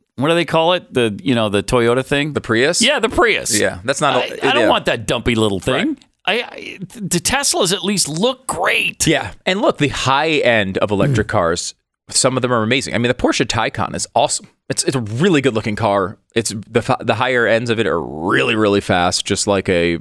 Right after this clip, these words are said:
Speaker 2: you know, the ridiculously fast, um, uh, Teslas.
Speaker 1: Mm-hmm.
Speaker 2: It's,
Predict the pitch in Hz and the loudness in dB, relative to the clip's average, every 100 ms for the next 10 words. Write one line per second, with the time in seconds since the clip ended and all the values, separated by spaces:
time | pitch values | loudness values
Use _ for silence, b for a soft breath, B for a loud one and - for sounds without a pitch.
0 | - - 92 85 82 98 98 98 90 - | -6 -2 -2 -2 -2 -4 -2 -2 -2 -2
1 | 98 87 92 92 - - _ - 80 76 | -4 -2 0 0 -2 -6 _ -4 -2 -2
2 | 85 90 _ - _ _ _ 80 67 60 | -6 -14 _ -20 _ _ _ -4 -2 -4
3 | _ 104 85 87 87 - _ - 95 80 | _ -2 -2 -2 -4 -8 _ -2 -2 0
4 | 101 | 0